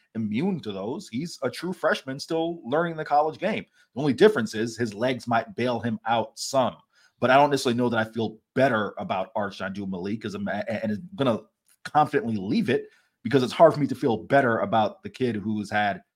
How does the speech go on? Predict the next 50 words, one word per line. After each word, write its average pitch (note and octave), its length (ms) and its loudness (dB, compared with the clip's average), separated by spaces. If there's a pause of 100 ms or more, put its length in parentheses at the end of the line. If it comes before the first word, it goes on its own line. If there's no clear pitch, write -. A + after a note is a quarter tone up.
(360)
uh, G2 340 -2
some G#2 180 -8
garbage B2+ 320 6
time G2+ 220 -2
snaps - 520 -6 (120)
as G#2 140 -2
opposed G#2+ 360 -4
to A#2 60 -6
the A#2 100 -4
kid D#3 220 0
who's F3 320 -2 (280)
played F3 420 2 (100)
eight F3+ 200 0
quarters E3 300 2
of C#3+ 80 -4
football D3 260 4
as C3+ 100 2
a B2 40 -6
starter. D#3 340 0 (520)
So G2 440 -6
in G2+ 180 -2
my A2 220 6
mind, G2+ 280 0
and, A2 220 -2
and, A#2+ 300 0 (340)
and B2 100 -2
what, D3 220 8
it A#2 60 0
was B2+ 160 4
actually F3+ 280 6
what, A#2 280 2
eight F3+ 120 6
as F#3+ 80 4
a D3+ 60 0
starter D3+ 460 6
and C3+ 100 0
then A#2+ 400 -2 (140)
what, A#2 120 -2
about G#2 260 0 (200)
nine? C3 720 0
'Cause G2+ 160 -8
he A#2+ 60 0
had A#2 100 0
to - 40 -12
come A#2+ 200 -2
in A2+ 260 -2 (140)
for A#2 200 -2
the G#2 120 -6
Houston A2 300 -4
game, - 100 -8